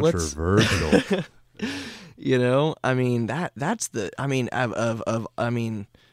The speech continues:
Speaker 1: political issues specifically, whether you wanna talk about gay marriage, uh, legala-, legalization of marijuana,
Speaker 2: There it is.
Speaker 1: abortion,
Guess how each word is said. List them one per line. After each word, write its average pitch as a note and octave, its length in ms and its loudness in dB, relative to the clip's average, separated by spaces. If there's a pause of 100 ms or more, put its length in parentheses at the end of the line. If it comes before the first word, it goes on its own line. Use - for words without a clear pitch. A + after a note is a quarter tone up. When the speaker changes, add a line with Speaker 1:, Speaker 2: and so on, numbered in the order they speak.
(200)
Speaker 1:
political D#3+ 540 2
issues G#2 560 -2
specifically, A#2 920 -2
whether C#3 160 2
you B2+ 80 2
wanna G#2+ 180 -2
talk G2 240 -6
about D2+ 300 -12
gay A#2 220 -2
marriage, D#3 840 0
uh, A1+ 480 -6
legala-, B2 560 0 (100)
legalization B2+ 680 2
of G#2+ 60 -4
marijuana, C#3+ 880 2
Speaker 2:
There F#2+ 80 -2
it - 20 -2
is. G2 60 -4
Speaker 1:
abortion, D3+ 880 2